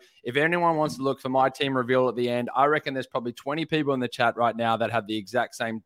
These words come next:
pick as me. Um, I'm gonna play it safe. I, I, I like where you guys are possibly going with your teams, but I'm gonna play it safe, and then I'm gonna live and die with this show to work the schedule in my favor for how I keep the points going.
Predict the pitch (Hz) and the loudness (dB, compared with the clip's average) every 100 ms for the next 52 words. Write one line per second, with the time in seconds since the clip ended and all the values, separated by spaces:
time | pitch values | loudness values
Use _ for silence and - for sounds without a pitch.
0 | - 127 117 104 110 117 165 - _ _ | -10 -8 -8 -8 -4 -4 -4 -8 _ _
1 | - 113 117 117 117 - 135 160 175 170 | -2 0 2 0 -2 6 8 8 6 2
2 | - 147 147 - 127 107 92 - 123 131 | 2 2 2 0 -2 -2 -4 -2 2 2
3 | 113 120 117 120 127 143 - 147 147 147 | 2 0 2 4 6 6 4 0 4 4
4 | 139 135 - 151 151 143 139 139 135 127 | 2 0 -2 -2 -2 -4 0 0 2 0
5 | - 127 120 120 139 160 160 160 151 139 | -2 -2 2 2 4 0 2 4 4 2
6 | 156 165 202 - - _ _ 131 139 139 | 2 4 2 -2 -20 _ _ -2 0 0
7 | 139 135 139 147 165 170 151 143 143 135 | 0 2 2 2 2 0 4 6 6 4
8 | 123 127 - - 131 117 139 208 _ _ | 0 -2 -2 2 4 4 2 0 _ _
9 | _ - 135 110 120 139 143 - 127 - | _ -6 -4 -4 4 6 6 2 -8 -8
10 | - 147 135 123 127 120 120 117 - 113 | -4 0 0 0 -2 0 0 0 0 -2
11 | 107 107 104 104 104 107 120 - 101 - | -2 -4 -4 -2 -2 -2 -6 -10 -10 -6
12 | 107 - 110 98 90 | -6 -4 -4 -4 -6